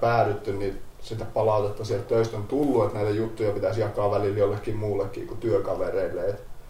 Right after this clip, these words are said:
on, on ehdotettu, että pitäisi erilaisia anekdootti C D-levyjä ja muita julkaisuja tehdä, mut toivotaan nyt, että voidaan sit heitellä niitä täällä ja jakaa iloa ja toivottavasti ei nyt ihan hirveästi surua kenellekään. Mut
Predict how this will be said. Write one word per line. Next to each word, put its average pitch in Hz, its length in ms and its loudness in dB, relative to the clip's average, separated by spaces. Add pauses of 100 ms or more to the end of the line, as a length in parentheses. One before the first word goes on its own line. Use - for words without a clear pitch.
(300)
on, 104 300 0
on 113 200 2
ehdotettu, 110 560 2
että 98 100 -2
pitäisi 101 280 0 (180)
erilaisia 98 520 0
anekdootti 101 760 -2 (920)
C - 60 -2 (160)
D-levyjä 104 500 4
ja 107 80 4
muita 107 400 0
julkaisuja 113 520 2
tehdä, 107 320 2
mut 107 260 -4 (100)
toivotaan 110 440 -2
nyt, 120 140 -4
että 117 180 -4
voidaan 117 240 0
sit 117 180 -6
heitellä 113 360 0
niitä 110 260 -2
täällä 101 400 0
ja 98 140 0 (1400)
jakaa 117 420 4
iloa 110 340 2
ja 98 140 4 (120)
toivottavasti 104 400 0
ei 110 60 2
nyt 107 140 -2
ihan 117 240 2
hirveästi 104 380 0
surua 117 460 0
kenellekään. 101 680 -4
Mut 123 100 -8